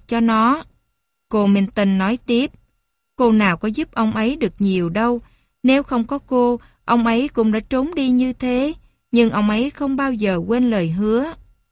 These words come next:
Họ đang ở trên hồ nước. Đó là sau hôm Clovis ra đi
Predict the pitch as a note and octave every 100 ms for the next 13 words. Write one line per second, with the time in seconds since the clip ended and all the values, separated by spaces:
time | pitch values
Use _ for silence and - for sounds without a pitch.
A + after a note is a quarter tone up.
0 | _ _ _ _ _ _ _ _ _ _
1 | _ _ _ _ _ _ - A3+ F3 E3+
2 | G3+ A#3+ - F#3+ E3 A#3 C4+ B3 A#3 G3
3 | E3 F3 G#3+ E4+ - _ _ _ G3 D4+
4 | A#3+ F3 - C4+ C4+ C#4 B3+ C4+ C4+ C4
5 | C#4+ D#4+ - C4 B3 B3+ B3+